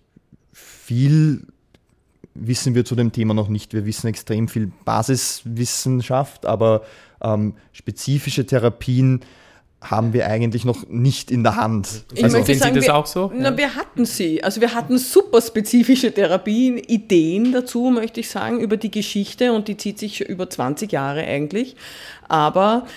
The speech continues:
Speaker 2: es hat sich in den großen Studien, die gemacht wurden, letztendlich kein Vorteil für ein unselekti-, äh, unselektioniertes, unselektiertes, so heißt das, oder? Unselektiertes,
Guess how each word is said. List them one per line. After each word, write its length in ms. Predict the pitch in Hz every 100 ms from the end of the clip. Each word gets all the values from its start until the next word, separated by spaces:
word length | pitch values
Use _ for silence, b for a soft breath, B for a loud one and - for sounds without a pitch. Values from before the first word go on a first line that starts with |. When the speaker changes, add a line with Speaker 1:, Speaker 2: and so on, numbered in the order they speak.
| B
Speaker 2:
es 200 | - 180
hat 200 | 185 175
sich 140 | 196 196
in 100 | 190
den 100 | 196
großen 400 | 175 156 165 233
Studien, 400 | - 190 208 208
die 100 | 202
gemacht 440 | 202 165 160 -
wurden, 260 | 190 202 190
letztendlich 680 | 143 147 - 190 202 208 -
kein 420 | - 156 - 220
Vorteil 720 | 220 - 151 - - 208 214
für 160 | 208 214
ein 140 | 196
unselekti-, 760 | - 226 240 226 202 - - 202 -
äh, 120 | -
unselektioniertes, 1600 | - 208 226 220 202 - _ _ _ _ - 185 180 175 - 262 -
unselektiertes, 880 | 180 170 165 170 - 175 165 180 -
so 140 | 156
heißt 160 | 156 -
das, 80 | 143
oder? 220 | 196 202
Unselektiertes, 840 | 202 202 170 - 196 202 208 214